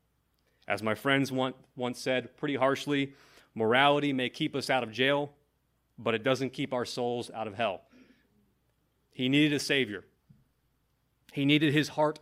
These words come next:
truly cleansed. He needed to be renewed. And through Jesus, this is precisely what happened. He found new life.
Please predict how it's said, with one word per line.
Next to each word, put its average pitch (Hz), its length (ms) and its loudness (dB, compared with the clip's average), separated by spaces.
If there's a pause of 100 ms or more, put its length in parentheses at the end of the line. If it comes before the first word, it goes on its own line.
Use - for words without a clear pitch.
truly 160 440 -2
cleansed. 127 580 -8 (720)
He 135 180 -4
needed 139 300 2
to 135 60 -6
be 127 160 -4
renewed. 113 440 -8 (1120)
And 110 140 -10
through 143 220 -4
Jesus, 120 640 -4 (160)
this 120 200 -8
is 110 100 -12
precisely 110 600 -6
what 101 140 -12
happened. 101 360 -10 (960)
He 117 140 -10
found 120 320 -2
new 113 120 -4
life. 98 360 -10